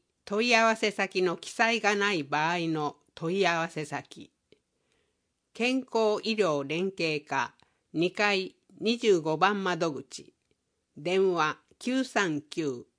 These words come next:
一一一二。健康相談。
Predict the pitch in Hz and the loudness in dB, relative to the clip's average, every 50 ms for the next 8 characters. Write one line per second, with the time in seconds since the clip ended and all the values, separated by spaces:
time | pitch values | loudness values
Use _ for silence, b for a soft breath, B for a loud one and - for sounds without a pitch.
0 | _ _ _ - 180 180 165 - - 247 247 240 233 226 - - - 147 139 - | _ _ _ -6 -6 -6 -6 -4 -2 0 0 0 0 -2 -6 -6 -4 -4 -4 -4
1 | 139 147 143 - - 190 196 190 180 170 143 120 113 - - _ _ _ _ _ | -6 -8 -8 -6 -6 -4 -2 -2 0 -2 -2 -4 -6 -12 -20 _ _ _ _ _
2 | _ _ _ _ _ _ _ _ _ _ _ _ _ _ _ _ _ _ _ _ | _ _ _ _ _ _ _ _ _ _ _ _ _ _ _ _ _ _ _ _
3 | _ _ _ _ _ _ _ _ _ _ _ _ _ _ _ _ _ _ _ _ | _ _ _ _ _ _ _ _ _ _ _ _ _ _ _ _ _ _ _ _
4 | _ _ _ - - 240 262 277 277 277 - 262 247 240 240 233 - - 226 214 | _ _ _ -2 2 4 4 4 4 4 4 4 6 6 6 4 2 2 2 2
5 | 190 156 139 131 131 117 104 104 | 4 2 0 -2 -4 -4 -10 -16